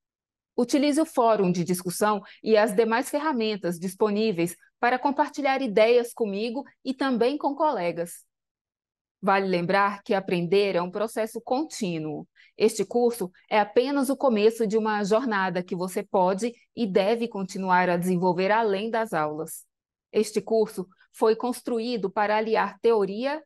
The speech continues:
e prática. Claro que em alguns momentos teremos um pouco mais de conceitos que em outros, mas isso é necessário para entender melhor o que justifica cada decisão de simplificar ou não um texto e de como fazer esse trabalho.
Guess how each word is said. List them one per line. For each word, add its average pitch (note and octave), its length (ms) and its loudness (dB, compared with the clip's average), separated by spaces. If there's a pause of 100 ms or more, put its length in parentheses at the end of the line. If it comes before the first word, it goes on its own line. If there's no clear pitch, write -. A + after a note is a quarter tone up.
(100)
e C#4 80 -2
prática. F#3 640 -4 (480)
Claro D4 400 0
que A#3 140 -8
em G#3+ 100 -4
alguns G3 380 -4
momentos F#3+ 540 -4
teremos A3+ 380 2
um A#3 100 -2
pouco C#4 320 0
mais B3+ 220 -2
de B3 60 -6
conceitos A#3 640 -4
que - 120 -8
em D4+ 120 -4
outros, F3 460 -6 (440)
mas F3+ 260 0
isso G3+ 300 -2
é F3+ 80 -2
necessário G#3 640 0
para F3+ 420 -2
entender A#3+ 480 -2
melhor A#3+ 400 -2
o A3+ 80 -2
que B3 160 -8
justifica B3 880 -6
cada C4 340 2
decisão A3+ 480 0
de G#3+ 160 -4
simplificar A#3+ 800 -2
ou A#3+ 160 0
não G#3+ 200 -4
um D4 40 -6
texto F3+ 500 -4 (300)
e - 80 -6
de A#3+ 160 -4
como A3+ 320 0
fazer A3 440 -2
esse A3 180 -6
trabalho. E3+ 560 -2